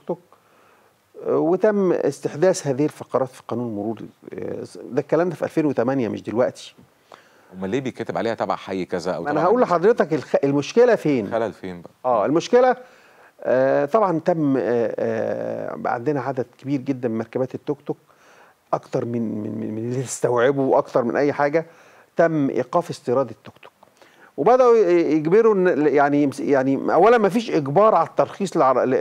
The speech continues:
Speaker 1: ل-، لمركبة.
Speaker 2: مم.
Speaker 1: لكن أنت بتضبطها وتطبق عليها قانون إنها مسيرة بغير ترخيص.
Speaker 2: مم.
Speaker 1: آه، دلوقتي بقى في، بيتم ضبطها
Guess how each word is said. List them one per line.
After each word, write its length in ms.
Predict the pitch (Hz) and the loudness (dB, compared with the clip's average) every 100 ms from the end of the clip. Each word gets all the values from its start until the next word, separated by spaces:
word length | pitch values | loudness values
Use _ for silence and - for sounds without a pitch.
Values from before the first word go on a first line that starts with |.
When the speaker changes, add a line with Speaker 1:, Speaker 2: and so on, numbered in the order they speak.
| 120 | 0
Speaker 1:
ل-، 180 | 120 120 | 0 0
لمركبة. 420 | 123 - 113 90 - _ _ | -2 -2 -4 -4 -12 _ _
Speaker 2:
مم. 120 | 95 - _ _ | -20 -20 _ _
Speaker 1:
لكن 220 | 143 180 | -2 2
أنت 180 | 202 180 | 2 2
بتضبطها 460 | 151 170 170 226 196 | 0 0 2 2 2
وتطبق 360 | - 214 185 | 2 2 4
عليها 300 | 165 143 196 | 4 4 4
قانون 320 | 190 156 175 190 | 4 2 2 2
إنها 240 | 165 151 | 2 0
مسيرة 440 | - 131 170 170 | -2 -2 2 4
بغير 180 | 147 151 | 4 0
ترخيص. 640 | - 123 - 101 - - - | -2 -4 -6 -16 -16 -20 -18
Speaker 2:
مم. 140 | 87 71 _ _ _ _ _ _ _ _ _ 123 | -18 -18 _ _ _ _ _ _ _ _ _ 0
Speaker 1:
آه، 180 | 131 | 2
دلوقتي 400 | 135 165 240 277 | 2 4 4 6
بقى 180 | 247 190 | 6 4
في، 100 | 175 | 2
بيتم 400 | 180 190 254 240 | 0 2 4 4
ضبطها 580 | 208 185 - 254 254 | 4 2 4 6 4